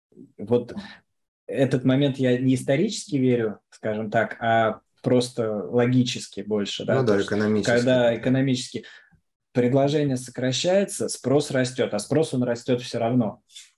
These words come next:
Speaker 1: Э, может быть, он там не в таких объемах растет, как мы бы хотели, но тем не менее он растет экспоненциально. И вот эти, э, когда вот эти происходят сливы,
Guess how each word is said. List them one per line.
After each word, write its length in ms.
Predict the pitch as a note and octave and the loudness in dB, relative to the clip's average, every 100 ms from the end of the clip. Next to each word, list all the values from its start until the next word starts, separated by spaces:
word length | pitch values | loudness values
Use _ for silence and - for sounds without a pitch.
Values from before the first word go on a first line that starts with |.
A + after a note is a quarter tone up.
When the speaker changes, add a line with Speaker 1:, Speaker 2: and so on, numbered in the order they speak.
| - G#2 | -12 -6
Speaker 1:
Э, 340 | G2+ G2 G2 | -2 0 0
может 380 | G#2 A2 G#2+ G#2+ | 0 0 0 -2
быть, 180 | G#2+ G#2 | -2 0
он 120 | G2+ | 0
там 460 | G2+ F#2+ F#2+ E2+ G#2 | 0 0 -2 -2 -2
не 60 | |
в 60 | - | -2
таких 340 | G#2+ A2+ A#2 - - - _ | -4 -2 -6 -8 -16 -20 _
объемах 600 | - G#2+ B2+ A3+ F3+ B2 | -2 2 4 4 2 0
растет, 400 | A#2 G#2+ - G#2+ | -6 -4 -6 -6
как 200 | - - | -8 -2
мы 140 | A#2 | 0
бы 100 | G#2+ | 0
хотели, 440 | G2+ G2+ - G#2 G#2 | -2 -6 -4 -4 -2
но 200 | A2+ A#2 | 0 2
тем 200 | B2 A#2+ | 4 4
не 80 | B2 | 4
менее 320 | C3+ B2+ A2 | 6 4 2
он 440 | G#2+ G#2+ F#2+ D2 - | -2 -2 -4 -8 -8
растет 420 | A2 G2+ B2+ B2 | -6 -2 -2 -2
экспоненциально. 800 | - - A2+ A2+ - D3+ G3 C#3+ | -6 -4 -2 -2 0 2 2 2
И 100 | G#2+ | 0
вот 140 | G#2+ A#2+ | 2 0
эти, 280 | A#2+ A2 - - - - - | 0 -4 -6 -16 -18 -20 -14
э, 320 | - G#2 G#2+ G#2 | -8 -4 -2 -2
когда 280 | A#2 B2 A#2+ | -2 2 2
вот 120 | A#2+ | 0
эти 320 | A#2+ A#2+ A2 G#2 - | -2 -4 -6 -6 -8
происходят 580 | A#2+ A#2 - B2 A2+ G#2+ - | -6 -4 0 0 0 -6 -10
сливы, 680 | - C3+ F3 F#3+ A#2+ G2 | -4 0 2 4 2 0